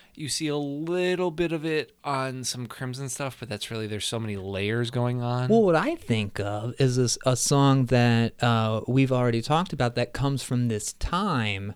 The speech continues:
Speaker 2: that sounds like a song that Matt kind of farted out, which is Hell Yes.
Speaker 1: Sure,
Speaker 2: Very
Speaker 1: totally.
Speaker 2: similar intro to it, and if you kinda, if you were to take the Hell Yes intro and distort it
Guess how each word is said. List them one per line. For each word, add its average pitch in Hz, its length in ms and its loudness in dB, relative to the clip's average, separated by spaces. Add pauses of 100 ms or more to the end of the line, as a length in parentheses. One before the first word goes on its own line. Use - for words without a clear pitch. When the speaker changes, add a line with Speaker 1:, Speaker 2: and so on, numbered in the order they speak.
(360)
Speaker 2:
that 117 320 0
sounds 123 400 2
like 117 240 2 (160)
a 117 80 -2
song 113 360 0
that 110 80 -2
Matt 113 260 -2
kind 110 180 -6
of 101 80 -12
farted 104 520 -2
out, 139 280 0
which 104 200 -4
is 107 140 -4
Hell 95 280 -6
Yes. 101 500 -6
Speaker 1:
Sure, - 340 -2
Speaker 2:
Very 104 140 -8 (180)
Speaker 1:
totally. 160 180 4
Speaker 2:
similar 143 640 2
intro 139 460 4
to 117 260 0
it, 117 180 4
and 120 100 0
if 117 140 0
you 120 100 0
kinda, 123 340 0
if 113 140 -4
you 127 80 0
were 123 120 2
to 107 80 -2
take - 460 -2
the 107 340 -2 (320)
Hell 104 240 0
Yes 135 320 2
intro 107 600 0
and 107 160 -4
distort 202 640 2
it 98 320 2